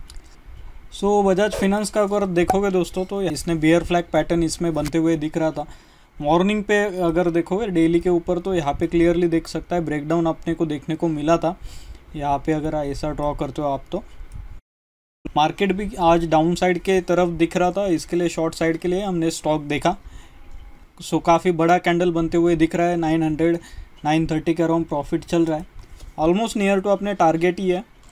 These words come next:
अगर आप देखोगे तो हमने शॉर्ट यही कहीं किया है, ये जो कैंडल दिख रहा है, ठीक है।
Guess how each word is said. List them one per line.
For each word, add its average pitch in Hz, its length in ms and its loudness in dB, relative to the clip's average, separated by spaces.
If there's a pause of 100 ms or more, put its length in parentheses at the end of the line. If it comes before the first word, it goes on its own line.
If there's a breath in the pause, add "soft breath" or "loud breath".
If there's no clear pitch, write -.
(120)
अगर 160 240 2
आप 165 120 6
देखोगे 160 460 2
तो 180 320 2
हमने 165 280 2
शॉर्ट 170 460 -2 (180)
यही 165 280 4
कहीं 170 200 4
किया 156 260 0
है, 190 120 -6 (280)
ये 147 120 -2
जो 156 120 -2
कैंडल 156 340 0
दिख 143 160 -6
रहा 151 120 -6
है, 202 80 -14 (180)
ठीक 170 140 -6
है। 147 100 -8